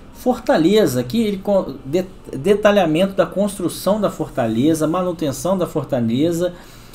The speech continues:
gerenciamento do domínio da fortaleza, impostos, colonos, como isso deve ser tratado,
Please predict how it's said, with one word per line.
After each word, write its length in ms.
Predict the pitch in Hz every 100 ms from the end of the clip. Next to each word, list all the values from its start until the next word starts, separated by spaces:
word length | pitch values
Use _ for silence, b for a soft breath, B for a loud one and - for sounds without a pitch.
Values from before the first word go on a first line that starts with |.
| B B
gerenciamento 800 | 123 175 185 185 185 160 180 190
do 100 | 160
domínio 460 | 156 165 147 151 151
da 120 | 143
fortaleza, 760 | - 123 - 113 113 151 156 160
impostos, 760 | 156 - 165 170 165 160 156
colonos, 840 | - 160 135 156 170 165 160 - - B B -
como 200 | 143 151
isso 180 | - -
deve 160 | 185 -
ser 100 | 135
tratado, 640 | 131 117 127 139 170 180